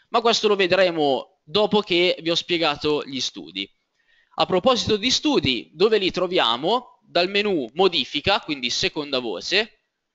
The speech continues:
e prendiamo anche qui la seconda voce che è Studies.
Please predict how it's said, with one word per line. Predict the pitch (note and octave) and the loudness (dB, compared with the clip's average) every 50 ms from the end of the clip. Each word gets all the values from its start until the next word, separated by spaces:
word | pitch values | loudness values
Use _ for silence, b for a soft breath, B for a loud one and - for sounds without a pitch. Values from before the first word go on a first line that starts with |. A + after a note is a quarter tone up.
| _ _ _ _ _ | _ _ _ _ _
e | _ G#3+ A#3 A#3 F#3 - | _ 2 2 2 2 0
prendiamo | - A3+ A#3 B3 A#3+ A3+ A3 G3 F#3 F3+ F#3 G3+ A3 A#3+ C4 - - | 0 0 0 0 2 2 2 2 2 0 0 0 0 0 0 -2 -4
anche | - B2+ B2+ - D3 | -10 -8 -4 -4 -2
qui | - D#3+ C3 G2+ | 0 0 0 0
la | G#2+ A#2+ | 0 -2
seconda | - - D3+ - E3+ F3+ A#3 B3+ | -2 -2 0 0 0 2 2 2
voce | G3+ D#3+ E3 - - A3 | 2 2 0 0 0 -2
che | A3 F3 C#3 C#3 D3 - | 0 2 2 2 2 0
è | - - | -2 -6
Studies. | - - - - F#2+ E2+ G#2 G#2+ G#2 G#2 G2 G#2+ G#2 G#2 | -12 -8 -4 -4 -6 -6 -6 -10 -12 -10 -8 -8 -8 -10